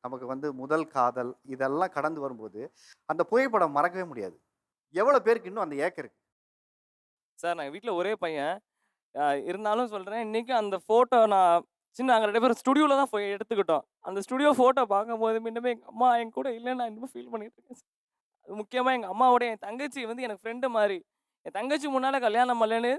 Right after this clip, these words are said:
Speaker 2: இன்னமும் நான் ஃபீல் பண்ணிட்டு இருக்கேன். அ, என் பையன் பிறந்ததுக்கு அப்புறம் நீங்க வந்தீங்கல்ல, அன்னைக்கு நான் கல்யாணம் பண்ணேன்னு சொல்லி அ-, அக்செப்ட் பண்ணீங்கல்ல அன்னைக்கு.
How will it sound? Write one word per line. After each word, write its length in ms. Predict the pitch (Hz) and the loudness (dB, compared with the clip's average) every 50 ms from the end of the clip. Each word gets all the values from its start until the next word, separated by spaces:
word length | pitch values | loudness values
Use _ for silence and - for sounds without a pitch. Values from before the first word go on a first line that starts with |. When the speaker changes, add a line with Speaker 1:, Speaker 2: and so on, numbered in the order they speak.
| 415 370 | -4 -8
Speaker 2:
இன்னமும் 300 | 214 240 269 294 302 294 | -8 -4 -2 0 2 2
நான் 120 | 277 247 | 0 0
ஃபீல் 240 | 220 202 247 240 233 | -2 -6 -8 -8 -8
பண்ணிட்டு 260 | 220 226 214 208 196 | -8 -8 -8 -10 -12
இருக்கேன். 240 | 196 175 170 151 - _ _ _ _ _ _ - | -12 -12 -12 -14 -14 _ _ _ _ _ _ -4
அ, 140 | 180 185 | -2 -2
என் 140 | 196 190 180 - | 0 -2 -2 -2
பையன் 300 | 185 202 247 285 294 262 | -2 -2 2 2 2 4
பிறந்ததுக்கு 360 | 214 220 220 254 269 269 254 | 4 4 4 2 0 0 0
அப்புறம் 240 | 262 - 269 277 262 | 0 0 0 0 0
நீங்க 220 | 247 233 214 214 | 0 0 -2 -2
வந்தீங்கல்ல, 440 | 226 233 226 214 202 208 202 185 147 - _ _ | -2 -4 -6 -4 -2 -2 -2 -2 -2 -6 _ _
அன்னைக்கு 220 | - 185 214 240 | -12 -8 -6 -6
நான் 100 | 233 214 | -4 -4
கல்யாணம் 380 | - 196 196 233 285 302 302 285 | -4 -4 -4 -2 -2 0 0 2
பண்ணேன்னு 320 | 277 262 269 269 277 277 | 2 0 0 0 0 -2
சொல்லி 260 | 254 208 247 240 240 240 | -2 -2 -2 -4 -2 -2
அ-, 180 | 226 208 202 | -2 -2 -2
அக்செப்ட் 300 | 196 196 - - 277 240 | -4 -8 -8 -8 -8 -6
பண்ணீங்கல்ல 320 | 247 233 226 214 208 208 196 | -4 -6 -6 -6 -6 -2 -2
அன்னைக்கு. 360 | 196 185 180 175 165 180 | -2 -2 -2 -4 -8 -8